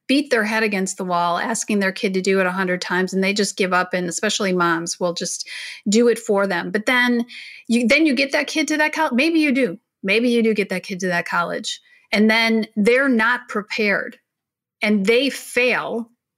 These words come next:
Because what are you gonna do? Follow them to college? And then, you know, I mean, that's just, there, there comes a point at which you have to release that. And if you've done too much in the process, your kid's gonna be at a little bit of a disadvantage, but that doesn't mean they can't recover.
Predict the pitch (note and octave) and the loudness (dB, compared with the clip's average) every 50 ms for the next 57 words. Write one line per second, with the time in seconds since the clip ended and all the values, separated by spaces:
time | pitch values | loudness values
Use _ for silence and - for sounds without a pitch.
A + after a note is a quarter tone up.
0 | _ _ _ _ _ _ _ _ _ - A#3 A#3 A#3+ C4 B3+ A3+ A#3 G#3+ A#3+ C#4+ | _ _ _ _ _ _ _ _ _ -4 -4 -2 0 0 0 2 2 2 2 2
1 | D4 D4+ C#4+ C#4+ C4 C#4 B3+ B3 A3 G3 E3+ - G3+ F#3+ G3+ G#3 G#3+ G#3+ G#3 G3+ | 4 2 2 2 2 2 2 2 2 0 0 0 2 2 2 2 0 0 0 0
2 | G3 F#3+ - - G3+ F#3+ G#3+ A#3+ B3 A#3 G#3 G#3 G3 G3 F#3+ F#3+ F#3 F#3 F#3 F3 | 0 0 0 0 0 2 2 2 2 2 0 0 0 0 0 0 0 0 -2 -2
3 | - A3 G3+ F#3+ F3+ F3+ F3+ F#3 C4 A#3 G#3 G#3 G#3+ A3+ - - A#3 - - A3 | -2 0 0 2 2 2 2 4 4 4 2 2 0 0 0 -2 -2 -2 -2 0
4 | G#3+ G#3 G#3 E3+ D3+ G#3 G#3+ G#3+ G#3+ G#3+ - - C#4 C#4 C#4 C4 A#3 - - A#3+ | 2 2 2 2 0 0 0 0 0 0 0 0 2 2 2 0 0 -2 -2 -2
5 | A#3 A3+ A3 G#3+ G#3 G3+ G3 F#3+ - - - G#3 G3+ F#3+ F#3+ G3+ G3 G3+ - - | 0 0 0 0 0 0 -2 -2 -2 -2 0 0 2 2 2 0 0 0 0 -2
6 | A3 G3 F#3+ F#3+ F#3 F#3 G3 G3+ G#3 - - B3+ B3+ C4 B3+ A3+ G#3+ G3 G3 G#3 | -2 0 0 0 0 0 0 0 0 -2 0 0 2 2 2 0 0 -2 0 0
7 | G3 F#3+ F#3+ - G#3+ G3 G#3+ B3 C4+ - - C4+ A#3 G#3+ G#3+ G#3+ - G#3 G3 F#3+ | -2 -2 -2 0 0 2 4 2 2 0 0 0 0 0 0 0 -2 -4 -4 -4
8 | F#3+ - - F#3 F3 E3+ E3 - - - - - - - - - - - - - | -4 -4 -2 -2 0 0 -2 -4 -6 -8 -8 -6 -6 -6 -8 -8 -12 -14 -12 -12
9 | - - - - - - - - - _ _ - G#3 A3 A3 - C#4+ F4 D#4+ D#4+ | -12 -12 -14 -14 -16 -18 -20 -20 -20 _ _ 2 2 2 2 2 2 0 2 2
10 | - F#4 F4+ E4 D#4 D4 C4 B3 A#3+ A#3 A3+ A3+ A3+ A3+ G#3+ A3+ A3 G#3+ G3+ G#3 | 2 2 4 4 4 2 2 2 2 2 2 2 2 2 2 2 0 0 0 0
11 | G3+ G#3+ G3+ G3 - G#3 F#3 G#3 G3+ G#3+ G3 F3+ E3 - - - - - _ - | 0 0 -2 0 0 -2 0 0 0 0 0 -2 -4 -6 -8 -10 -10 -4 _ 2
12 | B3+ B3 B3 - B3+ B3+ B3+ C#4 C#4 D#4 C#4+ A3 C#4 C4+ B3 A#3 A3+ A3+ - A#3+ | 2 2 2 0 -2 0 0 0 0 0 0 2 2 2 2 2 0 0 -2 -2
13 | A3+ - G3+ G3 - - - A#3+ A3 G3 D3+ - - - | -2 -2 -2 -4 -4 -2 -2 -2 0 0 -2 -4 -6 -8